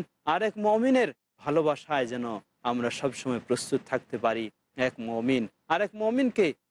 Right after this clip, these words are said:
বিপদ থেকে উদ্ধার করার জন্য যেন আমরা সবসময় প্রস্তুত থাকতে পারি, বিপদে ফেলার জন্য নয়, বরং বিপদ থেকে উদ্ধার করার। আল্লাহ সুবহানাহু ওয়া তাআলা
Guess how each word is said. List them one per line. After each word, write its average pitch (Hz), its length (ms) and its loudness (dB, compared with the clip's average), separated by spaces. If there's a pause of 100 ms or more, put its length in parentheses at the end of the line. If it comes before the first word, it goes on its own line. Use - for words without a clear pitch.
বিপদ 208 260 2 (100)
থেকে 214 180 0
উদ্ধার 156 360 0
করার 131 340 -4
জন্য 117 240 -6
যেন 110 180 -4
আমরা 104 300 0
সবসময় 147 520 0 (240)
প্রস্তুত 175 380 -2
থাকতে 180 280 -2
পারি, 190 260 2 (300)
বিপদে 196 360 4
ফেলার 254 400 0
জন্য 202 240 -2
নয়, 156 220 2
বরং 143 200 4
বিপদ 120 380 -2
থেকে 120 180 -6
উদ্ধার 113 360 2
করার। 113 320 0 (300)
আল্লাহ 151 220 2
সুবহানাহু 127 520 -4
ওয়া 117 120 2
তাআলা 113 360 2